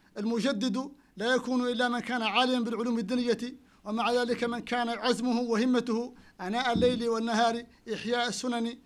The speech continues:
ونشرها ونصر صاحبها وإماتة البدعة ومحدثات الأمور ومحوها". وذهب المبارك فوري إلى أنه لا بد أن يكون عالما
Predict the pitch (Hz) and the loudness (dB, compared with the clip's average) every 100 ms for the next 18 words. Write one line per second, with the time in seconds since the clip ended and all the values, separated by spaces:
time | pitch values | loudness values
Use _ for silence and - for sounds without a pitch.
0 | - - 208 247 - 247 220 226 233 - | -20 -12 -2 0 0 0 2 2 2 -4
1 | - - 202 226 247 233 214 240 233 220 | -20 -14 -6 -4 -2 -4 -2 -2 -2 -2
2 | 220 226 226 - _ - 233 233 240 226 | 0 0 -2 -12 _ -8 -4 0 0 0
3 | 196 202 233 220 240 233 - - 220 220 | -4 -4 -2 -2 -4 -10 -14 -12 -6 -4
4 | 202 233 226 226 226 226 220 214 - 214 | 0 0 0 -2 -2 -2 -4 -8 -12 -8
5 | 220 220 175 - - - - - _ - | -4 -4 -4 -6 -16 -20 -20 -20 _ -12
6 | - - - 185 208 285 277 269 269 254 | -8 -8 -6 -2 0 2 2 4 4 2
7 | 254 262 262 285 - - 180 247 254 254 | 0 0 -2 -6 -14 -8 -2 0 2 2
8 | 233 247 254 254 247 240 233 247 240 202 | 2 2 0 0 0 0 -2 -2 -4 0
9 | 247 240 233 254 | 0 0 -2 -4